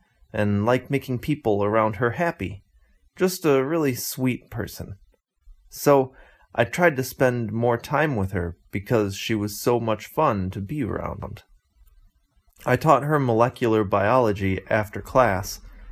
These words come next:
because biology vocabulary can be hard,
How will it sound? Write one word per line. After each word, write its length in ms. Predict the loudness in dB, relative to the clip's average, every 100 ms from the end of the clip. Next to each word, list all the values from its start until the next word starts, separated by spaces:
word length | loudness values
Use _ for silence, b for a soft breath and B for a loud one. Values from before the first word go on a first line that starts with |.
| b -6
because 540 | 0 2 2 -2 -8 -4 2
biology 560 | 4 4 2 2 -2
vocabulary 960 | -2 -4 0 0 2 0 0 0 -2 -6 -8
can 200 | -6 -4
be 100 | -2
hard, 440 | 0 2 2 0